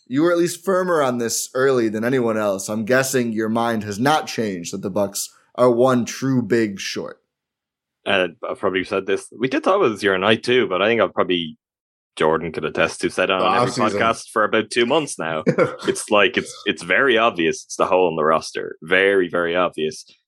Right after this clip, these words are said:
Speaker 2: Bobby, sure, he can play there. That's not ideal. I still very strongly feel this is not something we want Giannis to have to do a lot of this year. I know he even talked up after the game. He thinks there's a lot of benefits to getting more practice in it, getting some reps.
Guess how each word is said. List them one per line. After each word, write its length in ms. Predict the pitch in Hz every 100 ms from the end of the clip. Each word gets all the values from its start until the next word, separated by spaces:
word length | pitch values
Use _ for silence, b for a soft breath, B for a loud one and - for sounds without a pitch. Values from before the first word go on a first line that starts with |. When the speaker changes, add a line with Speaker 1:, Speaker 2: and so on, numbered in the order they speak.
| _ -
Speaker 2:
Bobby, 340 | 95 113 120
sure, 340 | - 117 123 127
he 120 | 113
can 140 | - 90
play 280 | 95 98
there. 220 | 107 117 113
That's 240 | 87 87 90
not 120 | 82
ideal. 560 | 80 78 98 107 110 - _ _ _
I 120 | - 98
still 640 | - 110 113 113 110 87
very 320 | 92 95 98 92
strongly 440 | - 92 92 87
feel 240 | - 87 80
this 180 | 101 123
is 80 | 95
not 280 | 92 92
something 360 | - 82 80 78
we 100 | 76
want 200 | 78 64
Giannis 280 | 76 76 -
to 80 | 69
have 60 |
to 140 | - 73
do 60 | 67
a 40 |
lot 220 | 65 71
of 160 | 69 -
this 260 | 71 - 76
year. 260 | 64 67
I 80 | -
know 160 | 90 87
he 120 | 95
even 200 | 92 87
talked 300 | 87 82 -
up 80 | 82
after 200 | 82 78 80
the 80 |
game. 320 | 76 95 101 92
He 80 |
thinks 220 | 87 85 -
there's 140 | 87
a 40 |
lot 200 | 85 82
of 60 | 78
benefits 420 | 92 92 90 -
to 100 | -
getting 360 | 80 92 90 90
more 160 | 87 85
practice 420 | 101 98 - -
in 140 | 131
it, 100 | 196
getting 220 | 92 82 80
some 180 | - 82
reps. 360 | 120 - -